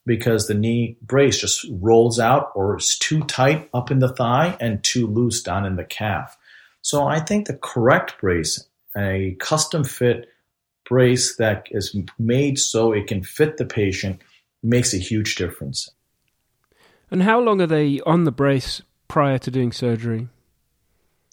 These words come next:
Speaker 1: Yeah, I have patients that have pushed off their knee replacement by almost two years. Um,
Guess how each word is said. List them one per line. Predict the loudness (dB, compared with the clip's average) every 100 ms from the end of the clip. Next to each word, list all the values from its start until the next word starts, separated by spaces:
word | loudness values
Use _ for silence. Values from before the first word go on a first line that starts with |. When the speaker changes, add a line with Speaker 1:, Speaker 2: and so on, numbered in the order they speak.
| _
Speaker 1:
Yeah, | 0 2 2 0 0
I | 2
have | 2 2
patients | 4 4 4 0 0
that | 0
have | 2 2 2 -2 -16 _ -2
pushed | 0 2 2
off | 2 2
their | 0
knee | 2 2
replacement | 2 0 0 0 0 0
by | 0
almost | 0 0 0 -2 -2
two | -4 -2
years. | 0 0 0 -2 -4 -6 -12 -18 -4
Um, | 0 0 0 0 -2 -2